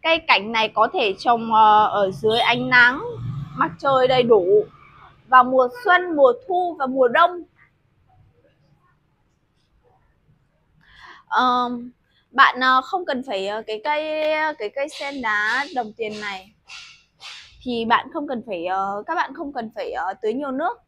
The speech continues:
Ờ, không cần phải tưới nhiều nước nhá. Ờ, không, ờ, không cần phải tưới thường, thường xuyên cả. Ờ, miễn là khô ráo và, ừm, rồi tưới một lượng, ờ, nước vừa đủ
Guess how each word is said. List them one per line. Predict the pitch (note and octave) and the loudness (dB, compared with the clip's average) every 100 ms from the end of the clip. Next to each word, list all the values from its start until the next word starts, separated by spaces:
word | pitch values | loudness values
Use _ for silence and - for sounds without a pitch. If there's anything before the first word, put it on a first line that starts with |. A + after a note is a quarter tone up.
| _ _ _ _ _ _ | _ _ _ _ _ _
Ờ, | - G#3+ A3 | -8 -6 -6
không | A3 D#4+ | -6 -6
cần | E4 A#3+ | -4 -6
phải | A3 G3 | -6 -8
tưới | G#3+ A3 | -4 -2
nhiều | C#4 B3+ | -2 -4
nước | B3+ E4+ G4+ | -2 -4 -4
nhá. | F#4 G4 _ _ _ | -8 -10 _ _ _
Ờ, | - - - | -14 -14 -10
không, | - D4+ D4+ | -8 -4 -2
ờ, | D#4 | -2
không | D#4+ D#4 | -4 -8
cần | C4 | -8
phải | A#3 C4+ | -6 -8
tưới | G3+ G#3 | -6 -8
thường, | D4 C4 A#3 A3 | -4 -4 -4 -6
thường | C4+ A3+ | -10 -12
xuyên | - D4+ D#4 D4+ | -12 -8 -8 -8
cả. | C4 G3 - _ - - _ _ _ _ _ _ | -8 -10 -12 _ -20 -20 _ _ _ _ _ _
Ờ, | G3 A#3 A#3+ A#3+ A#3+ | -4 -2 0 0 0
miễn | B3 C4+ - | 0 0 -2
là | E4 D4+ B3 | 0 4 2
khô | - D#4+ D#4+ | 2 4 4
ráo | D4 C4 B3+ C#4+ F4+ | 6 6 8 6 2
và, | D4+ B3+ A3+ G#3+ | 0 2 2 2
ừm, | G#3+ G#3 G#3 G#3+ - - - - - _ _ _ _ | -2 -6 -10 -16 -20 -20 -20 -20 -20 _ _ _ _
rồi | A3 B3+ B3 A3+ B3+ | 0 4 4 2 0
tưới | A#3+ A#3 C4+ | 2 2 2
một | E4+ | 0
lượng, | A3+ B3+ C4+ - G#3+ | 0 2 2 2 0
ờ, | G#3+ G#3+ | 0 2
nước | A#3 E4+ B4 - | 0 -4 -6 -6
vừa | C#4 D#4+ | 0 4
đủ | B3 G#3+ F3+ G#3+ | 6 6 4 2